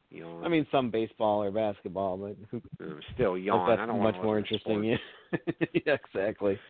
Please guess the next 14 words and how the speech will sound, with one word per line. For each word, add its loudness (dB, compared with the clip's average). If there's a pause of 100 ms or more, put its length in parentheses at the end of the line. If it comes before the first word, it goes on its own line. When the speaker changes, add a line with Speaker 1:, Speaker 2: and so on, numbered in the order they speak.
(320)
Speaker 1:
You're 4
not 6
a 2 (100)
sports -2
guy, 4
Jank. 0
Why 4
would -2
you -8
listen -8
to -2
a -2 (100)
sports 0
podcast? 0